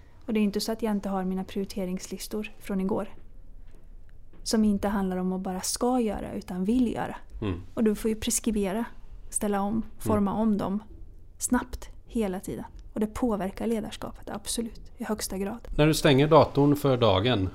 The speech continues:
Speaker 2: vad, vad är viktigast, eh, för dig att ha med dig då?
Speaker 1: Jag har ju alltid varit bra på just symboliskt, så det är ju bra att du säger just stänger datorn för dagen.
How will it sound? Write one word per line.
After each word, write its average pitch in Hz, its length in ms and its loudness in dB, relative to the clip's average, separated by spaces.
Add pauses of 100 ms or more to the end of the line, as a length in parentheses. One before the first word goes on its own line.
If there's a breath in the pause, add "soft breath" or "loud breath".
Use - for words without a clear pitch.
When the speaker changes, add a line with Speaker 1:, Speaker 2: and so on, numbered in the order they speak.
Speaker 2:
vad, 120 300 2
vad 131 180 4
är 117 80 4
viktigast, - 680 -2
eh, 107 240 2
för 98 280 2
dig 107 100 0
att 110 80 -4
ha 104 100 0
med 98 200 0
dig 113 120 0
då? 113 220 -4 (2750 soft breath)
Speaker 1:
Jag 262 160 10
har 302 100 12
ju 320 60 10
alltid 294 400 6
varit 294 460 6
bra 254 420 8
på 247 180 6
just 233 280 6
symboliskt, 220 540 8
så 240 100 8
det 226 60 6
är - 20 6
ju 233 80 6
bra 240 280 8
att 262 80 4
du 240 80 4
säger 196 220 4
just 196 140 4
stänger 190 340 4
datorn 190 420 0
för 190 140 -6
dagen. 202 540 4